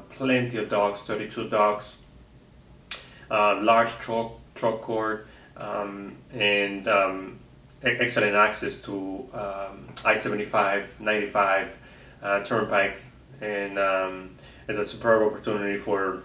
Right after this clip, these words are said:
perishable companies looking to, um, get a, a facility that's, that's ready to go, where they don't have to, um, where they don't have to, uh, build the coolers. Like many, a lot of buildings, they have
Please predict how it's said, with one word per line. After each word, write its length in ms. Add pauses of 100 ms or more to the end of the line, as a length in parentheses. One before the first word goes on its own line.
perishable 340
companies 500
looking 340
to, 480
um, 380 (200)
get 160
a, 320
a 60
facility 360
that's, 340 (420)
that's 200
ready 280
to 80
go, 440
where 160
they 140
don't 160
have 440
to, 500
um, 500 (1300)
where 120
they 120
don't 180
have 320
to, 380
uh, 200
build 240
the 100
coolers. 720
Like 200 (240)
many, 240
a 80
lot 200
of 280
buildings, 400
they 100
have 240